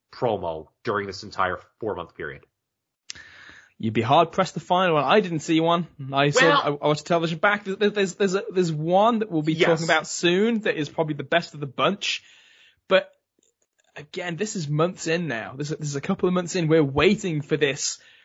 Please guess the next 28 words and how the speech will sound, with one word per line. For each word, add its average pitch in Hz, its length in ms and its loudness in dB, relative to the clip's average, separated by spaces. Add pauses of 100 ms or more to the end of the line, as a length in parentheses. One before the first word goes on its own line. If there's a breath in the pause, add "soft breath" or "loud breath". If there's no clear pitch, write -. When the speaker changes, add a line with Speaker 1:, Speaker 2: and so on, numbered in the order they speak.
(120)
Speaker 2:
thing 185 340 2
that's 170 220 0
gonna 175 200 4
be 160 140 2
bigger 165 420 4
than, 147 340 0
than 143 200 -4
life. 160 320 -2
This 143 160 -8
thing 160 160 -4
that's - 160 -10
gonna 151 180 0
kinda 147 200 -4
take 165 200 -2
everybody 156 280 2
on 143 160 2
this 135 180 -2
ride, 151 300 0
this 139 160 -6
unique 139 340 -2
ride. 151 360 2 (520 loud breath)
And 139 280 -8 (220)
it, - 140 -12 (100)
it, - 260 -4 (240 loud breath)
it 170 40 2
doesn't 226 220 2
help 202 380 2 (160)
that 165 100 -4